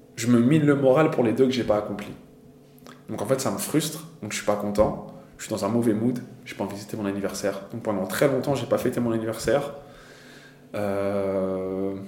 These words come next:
peut-être là, sur la période que je t'ai donnée, euh, de moi, en tout cas, mon initiative, je l'ai fêté deux fois.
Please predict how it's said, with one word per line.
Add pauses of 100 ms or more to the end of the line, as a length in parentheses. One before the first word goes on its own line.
(180)
peut-être
là,
sur
la
période
que
je
t'ai
donnée,
euh, (1300)
de
moi,
en
tout
cas,
mon
initiative, (920)
je
l'ai
fêté
deux
fois.